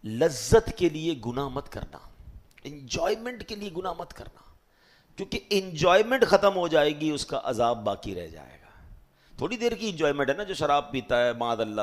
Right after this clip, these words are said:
فلمیں، ڈرامے، گانے، باجے، بے حیائی کی محفلیں، تاش، جوا، جو بھی غلط کام ہے، تھوڑی دیر کی گناہ، تھوڑی دیر کی لذت، وہ ختم، اس کے بعد گناہ باقی ہے، عذاب باقی ہے، punishment باقی ہے۔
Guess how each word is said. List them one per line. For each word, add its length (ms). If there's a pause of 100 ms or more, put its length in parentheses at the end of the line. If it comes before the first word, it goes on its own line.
(100)
فلمیں، 260
ڈرامے، 580
گانے، 280
باجے، 400
بے 260
حیائی 240
کی 160
محفلیں، 600
تاش، 420
جوا، 500 (720)
جو 140
بھی 120
غلط 260
کام 280
ہے، 260 (680)
تھوڑی 320
دیر 320
کی 240
گناہ، 240 (180)
تھوڑی 180
دیر 200
کی 140
لذت، 520
وہ 80
ختم، 240 (880)
اس 180
کے 140
بعد 300 (600)
گناہ 220
باقی 460
ہے، 160 (100)
عذاب 400
باقی 400
ہے، 80 (160)
punishment 520
باقی 420
ہے۔ 60